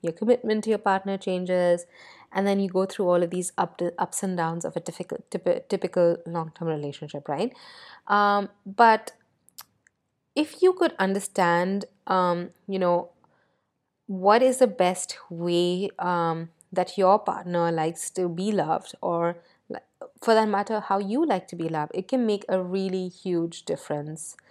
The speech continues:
in your relationship, in your marriage. Um, so let's stay,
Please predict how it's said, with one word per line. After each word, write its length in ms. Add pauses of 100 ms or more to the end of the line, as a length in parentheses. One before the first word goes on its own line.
(440)
in 160
your 360
relationship, 720
in 100
your 160
marriage. 580 (440)
Um, 400 (320)
so 260
let's 320
stay, 560